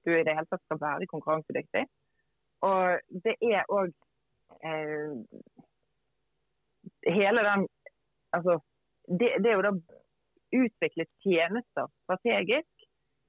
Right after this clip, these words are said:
det er der liksom mitt hjerte brenner. Fordi at, eh, og det er der designfag også kommer inn. Fordi at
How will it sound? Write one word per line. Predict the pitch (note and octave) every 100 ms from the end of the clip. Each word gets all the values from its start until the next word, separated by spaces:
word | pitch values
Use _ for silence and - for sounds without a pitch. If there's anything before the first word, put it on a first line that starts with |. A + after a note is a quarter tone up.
| _
det | A3
er | F3+
der | B3 C#3+ G2 D#3+
liksom | F#3 - E3+
mitt | F3 -
hjerte | D3 - _ F3+ C#3+ D3
brenner. | D3 C#3 - - - - _ _ _ _ _ -
Fordi | A#3+ A#3
at, | F3+ - _ _ -
eh, | E3+ E3+ E3 F#3+ _ _ - -
og | G3+
det | G#3
er | A3+
der | G#3+ E3
designfag | - F#3+ F3 D3+ C#3+
også | E3+ F3+ -
kommer | C3 -
inn. | D#3+ C#3 - -
Fordi | A#3
at | G#3